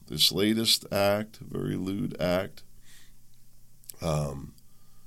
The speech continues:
there's, there's, uh, supposed videos of groups of children being taken in and out of the White House. I mean, you know, that's like Alex Jones conspiracy level stuff, right?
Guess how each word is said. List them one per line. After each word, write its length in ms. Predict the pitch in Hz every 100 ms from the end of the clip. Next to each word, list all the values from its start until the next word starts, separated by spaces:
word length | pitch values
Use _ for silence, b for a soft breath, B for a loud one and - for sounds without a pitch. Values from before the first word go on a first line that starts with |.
| b b -
there's, 200 | 80 55
there's, 460 | 80 78 78 -
uh, 360 | 80 - - -
supposed 960 | - - - 107 127 131 113 101 85 76
videos 580 | 82 92 95 95 95
of 140 | 82 73
groups 360 | 82 98 -
of 120 | 85 76
children 500 | - 101 101 101 95
being 220 | 98 98
taken 360 | 107 98 95
in 100 | 95
and 100 | 95
out 180 | 90 92
of 60 | 95
the 60 |
White 300 | 95 92 90
House. 420 | 95 92 104 101 - b b b b b -
I 20 |
mean, 200 | 73 78
you 100 | 80
know, 140 | 76 71
that's 280 | 82 87
like 240 | 76 73 -
Alex 440 | 80 80 80 73
Jones 640 | - 69 82 82 82 80 -
conspiracy 800 | - 76 73 - 90 90 76 78
level 300 | 73 71 69
stuff, 440 | - 78 67 -
right? 320 | 64 78 92